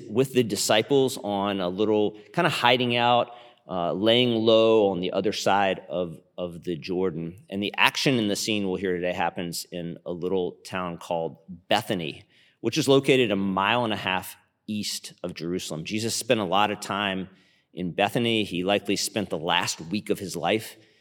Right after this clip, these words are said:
in Bethany. And in Bethany were three of our key characters from our story, Martha, Mary, and one of Jesus' best friends, Lazarus.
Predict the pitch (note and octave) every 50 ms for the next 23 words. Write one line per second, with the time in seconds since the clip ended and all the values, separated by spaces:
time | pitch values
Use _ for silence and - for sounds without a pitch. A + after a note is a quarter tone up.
0 | _ _ _ _ _ - F#2 F#2+ F2+ D#2+ E2 D#2+ - - G#2 A2+ A#2 G#2 F#2 G2+
1 | B2 C#3+ C#3 A#2 G#2+ G2 - A2+ G2+ G#2+ A2 F#2+ F#2 F#2+ F2+ F2+ F2+ - - -
2 | - F#2 G#2 G#2+ G#2 F2+ G2 F#2+ F2+ E2+ - - - C3 G#2+ - - - B2 A2+
3 | A2 A#2 A#2 G#2 - G#2+ G2 F2 E2+ - - - G2 F#2+ F#2+ F#2+ F#2 F#2 F#2 -
4 | - - _ _ _ _ _ - F#2+ G#2 G#2+ A#2 A#2 - A#2 A2 A2 G2 F#2 F#2+
5 | F#2 F#2+ F#2+ F#2+ F#2 F2+ F2+ F2 E2+ E2 F#2+ - _ - F2 F#2 F#2 F#2 E2 F#2
6 | F#2 F2+ - - F2 E2+ - - E2 E2 - - - F2+ E2+ D#2+ E2+ E2+ E2+ E2+
7 | D#2+ - A#1+ A1+ - - -